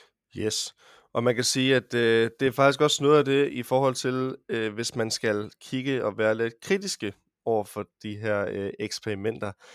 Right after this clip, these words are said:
Øhm, og hvis vi kigger i forhold til, øh, til Zimbardo, øh, så kan man sige, det I jo taler om her i jeres, altså når I, når I snakker om det, så er det jo igen, så er vi over i, mm, er det et personlighedstræk, eller er det situationbeste-,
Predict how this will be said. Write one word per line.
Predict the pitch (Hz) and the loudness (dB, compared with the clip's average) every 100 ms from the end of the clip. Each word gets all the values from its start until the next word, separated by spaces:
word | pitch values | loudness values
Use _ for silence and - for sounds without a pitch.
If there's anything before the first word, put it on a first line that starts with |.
| - _ _ | -20 _ _
Øhm, | - 120 117 110 107 107 | 0 2 4 2 -2 -6
og | - - 123 | -10 -6 -4
hvis | 117 - | -4 -6
vi | |
kigger | 127 151 156 | -2 2 4
i | 131 | 4
forhold | - 156 175 156 | 4 4 4 0
til, | - 127 110 | -2 -2 2
øh, | 107 104 | 0 0
til | - 113 | -4 -6
Zimbardo, | - 113 101 101 101 120 131 - _ - - _ - | -6 -6 -4 2 4 4 0 -6 _ -20 -20 _ 0
øh, | 131 120 117 113 | 4 6 4 2
så | 110 143 | 0 -2
kan | |
man | 143 | -2
sige, | 123 139 139 | 0 2 0
det | 139 180 | 6 4
I | 190 190 | 6 2
jo | |
taler | 180 185 170 | 4 4 6
om | 151 147 | 4 4
her | 175 | 2
i | 180 127 | 2 2
jeres, | 131 143 - | 4 2 0
altså | 117 123 | -2 2
når | 123 | 2
I, | 139 151 147 | 2 -2 0
når | 127 | 0
I | 143 | 2
snakker | 160 127 113 117 | 2 2 4 4
om | 113 117 | 2 0
det, | 117 | -2
så | - | 4
er | 165 | 4
det | 151 | 4
jo | |
igen, | 135 131 151 170 | 0 0 0 2
så | 170 | 2
er | |
vi | 151 | 2
over | 143 135 160 | 4 6 6
i, | 147 156 156 - _ - | 6 2 -2 -10 _ -4
mm, | 135 | 0
er | - | 4
det | 135 | 4
et | 135 - | 2 0
personlighedstræk, | 139 - 202 185 139 - - 127 127 | 2 6 6 6 4 0 2 2 2
eller | 131 127 | 2 4
er | 123 | 4
det | 127 | 2
situationbeste-, | - 123 - 165 135 - | -2 -4 -2 -2 -4 -6